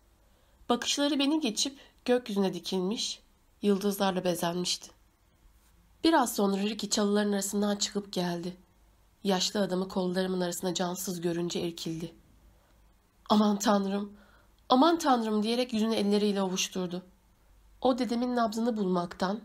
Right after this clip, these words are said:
polis çağırmaktan, ormanda bir şey görüp görmediğimden bahsederken üstüme çok garip bir duygu çökmüştü.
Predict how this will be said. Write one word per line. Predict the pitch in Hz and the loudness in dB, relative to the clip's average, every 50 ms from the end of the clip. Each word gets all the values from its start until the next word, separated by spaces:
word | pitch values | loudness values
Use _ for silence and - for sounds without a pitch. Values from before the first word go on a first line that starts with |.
| - _ _ _ _ _ | -16 _ _ _ _ _
polis | - 233 240 269 262 - - | -6 -4 -2 -2 -4 -2 -2
çağırmaktan, | - 220 190 180 180 180 175 170 170 170 - - 185 190 214 254 - - - - - - _ | 0 2 2 2 2 0 0 -2 -4 -4 -4 -4 -4 -4 -4 -6 -8 -16 -20 -20 -20 -20 _
ormanda | - - 254 269 262 277 285 285 285 269 | 0 2 4 6 6 4 4 2 0 0
bir | 277 294 277 | -2 0 0
şey | - - 294 277 | 0 0 0 2
görüp | 262 277 277 269 277 | 0 0 -2 -2 0
görmediğimden | - 285 294 294 277 240 196 208 202 196 196 190 185 | 2 2 2 4 2 0 0 0 0 0 0 0 0
bahsederken | 190 196 202 208 - 220 196 226 233 240 233 - - 185 180 208 240 - - _ _ _ _ _ _ _ _ - | 0 0 -2 -2 -4 0 2 2 2 2 0 -2 -2 -2 -2 -2 -4 -8 -14 _ _ _ _ _ _ _ _ -6
üstüme | 220 208 - - 240 240 240 | -4 -4 -2 0 0 0 2
çok | - - 254 247 254 | 2 0 0 0 0
garip | - 196 196 208 208 - | -2 -2 -2 -2 -2 -2
bir | 208 196 185 - | -2 -2 0 0
duygu | 202 196 196 190 202 | -2 -2 -2 -2 -6
çökmüştü. | - - 190 - - 202 185 - - - - 196 - | -6 -6 -6 -6 -6 -8 -6 -6 -8 -8 -10 -14 -14